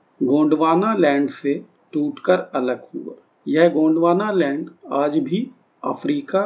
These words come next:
महाद्वीप के रूप में मौजूद है। उससे टूटने के बाद उत्तर पश्चिम की तरफ चलते हुए यह उपमहाद्वीप यूरेशियन प्लेट यानी यूरेशियन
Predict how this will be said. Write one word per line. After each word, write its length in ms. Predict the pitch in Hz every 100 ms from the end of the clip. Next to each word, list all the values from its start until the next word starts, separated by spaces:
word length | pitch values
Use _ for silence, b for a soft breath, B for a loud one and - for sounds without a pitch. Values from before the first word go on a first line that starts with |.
| - - _ -
महाद्वीप 600 | 139 131 135 123 143 139 -
के 100 | 175
रूप 380 | 131 127 127 147
में 140 | 175 - _ -
मौजूद 500 | 127 120 117 120 107
है। 140 | - 185 -
उससे 420 | 170 165 - 226 233
टूटने 520 | - 165 - 175 170
के 240 | 160 151
बाद 380 | 120 117 123 180 - _ 175
उत्तर 380 | 170 - 233
पश्चिम 520 | 233 170 - - 214 202
की 160 | 180
तरफ 360 | 170 151 143 143
चलते 400 | - 127 120 139 117
हुए 340 | 113 120 160 - - -
यह 360 | 139 165 214 254 - _ 170
उपमहाद्वीप 880 | 165 - 139 127 123 113 127 165 180 _ _ - _ -
यूरेशियन 800 | 135 147 151 170 165 190 214 254 - _ _
प्लेट 380 | - 147 131 - - _ _ -
यानी 320 | 135 147 214 320 190
यूरेशियन 600 | 143 147 151 - 202